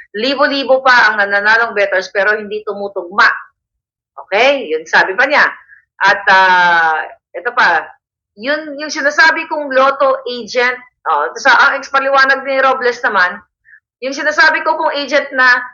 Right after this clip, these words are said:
pinakikiusapan ng kanyang, ang, ng kanyang bettors, and definitely when he goes to the branch kasi ten thousand and below kaya, below kaya, kaya po yan ng outlet, ibigay daw yung ten thousand na panalo.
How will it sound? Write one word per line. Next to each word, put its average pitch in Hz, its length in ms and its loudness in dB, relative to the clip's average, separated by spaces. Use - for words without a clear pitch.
pinakikiusapan 262 880 0
ng 233 160 2
kanyang, 226 320 -2
ang, - 400 -4
ng 226 240 -2
kanyang 220 420 0
bettors, 226 560 2
and 190 160 -4
definitely 240 560 0
when 208 80 -4
he 208 160 -4
goes 233 240 2
to 240 80 -6
the 196 240 0
branch 202 320 2
kasi 208 320 -8
ten 202 160 -4
thousand 208 400 0
and 185 160 -6
below 196 240 2
kaya, 185 320 2
below 220 320 4
kaya, 214 240 4
kaya 214 400 2
po 202 80 -2
yan 196 480 0
ng 175 240 0
outlet, 156 400 -2
ibigay 170 320 -2
daw 175 80 2
yung 175 160 0
ten 170 160 -6
thousand 160 320 -2
na 156 80 -8
panalo. 160 560 0